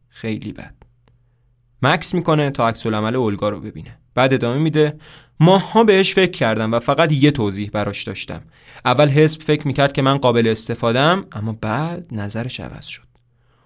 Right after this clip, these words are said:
اولگا که حسابی عصبانیه، با داد و فریاد میگه که هوگو عقلشو از دست داده و اگه اینطوری فکر می‌کنه که اصلاً چرا اومده اونجا. هوگو لبخند می‌زنه و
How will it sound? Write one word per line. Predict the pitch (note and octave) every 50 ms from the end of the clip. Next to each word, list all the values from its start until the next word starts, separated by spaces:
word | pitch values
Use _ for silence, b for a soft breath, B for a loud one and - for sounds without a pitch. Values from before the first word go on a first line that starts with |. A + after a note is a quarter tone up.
| _ _ _
اولگا | - D3 D3+ D3 C#3+ E3 F3
که | G3 E3+
حسابی | D3 D3 C#3 - - - C3+ B2+ A#2 D#3
عصبانیه، | D#3 C#3 - - B2+ A2+ A#2 A2+ A2+ A2+ A2+ A#2 C3 C#3+ D3+ D#3
با | C3+ B2 A#2
داد | A2 A2 A#2 A2+ A2 A2
و | G#2+
فریاد | - - A#2 A2 G#2+ A#2 C3 C3+ C3+
میگه | C3 B2+ B2+ B2+
که | - D3
هوگو | A#2 B2 A#2+ A#2 C3
عقلشو | C3 C3+ C3+ C3+ C3+ C3 - B2+
از | A2 G#2+ G2 F#2
دست | - A#2+ C3 B2+ - -
داده | A2+ G#2 - A2+ G#2 - B B B B B B -
و | C3+
اگه | C#3+ D3 F3
اینطوری | E3 D3 - D3 C3 C3+
فکر | - C#3 C3+ C3+ - C#3+
می‌کنه | C3 - C3 C3+ D3+
که | F#3+ D3+
اصلاً | - E3 E3
چرا | D#3 - F3 F3 F3
اومده | E3 C#3 B2+ B2 C3+
اونجا. | D#3+ D#3 B2+ A#2 A2 - C3 C3+ G#2 F2 - - _ _ _ _ _ _ _ _ _ _ _ _ _ _ -
هوگو | C3+ C3+ B2 C#3 D#3+
لبخند | E3+ C#3+ A#2+ - - - - C#3+ E3+ G3
می‌زنه | G3 E3 - C3 A#2+ A#2 A2+ A2 A2
و | A2 G#2+ G#2+ G#2+ G#2+